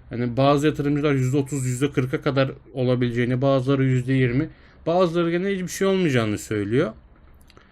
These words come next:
Yani çok büyük bir belirsizlik var. Bu şeylerin işine yarar. Ünlü yayıncıların al-sat yapan a-, am-, Anomaly gibi ya-, kişilerin işine yarayabilir. Niye? Adam güvenilir zaten. Birinin skinini alır,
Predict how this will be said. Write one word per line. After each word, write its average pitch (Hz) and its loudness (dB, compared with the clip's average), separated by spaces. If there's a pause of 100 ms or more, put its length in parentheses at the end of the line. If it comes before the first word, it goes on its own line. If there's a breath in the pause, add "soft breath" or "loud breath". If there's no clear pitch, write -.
(960 loud breath)
Yani 135 2
çok 160 0
büyük 160 -8
bir 202 -2
belirsizlik 175 2
var. 107 -2 (640 loud breath)
Bu 233 4
şeylerin 190 0
işine 190 -2
yarar. 175 2 (120)
Ünlü 165 4
yayıncıların 165 2
al-sat 135 -2
yapan 135 -2 (120)
a-, 127 -2
am-, 131 0 (180)
Anomaly 135 2
gibi 113 -2
ya-, 127 -4
kişilerin 131 -4
işine 139 -2
yarayabilir. 120 0
Niye? 165 -2 (260)
Adam 165 0
güvenilir 160 0
zaten. 139 -4 (360 soft breath)
Birinin 156 2
skinini 165 -2
alır, 151 0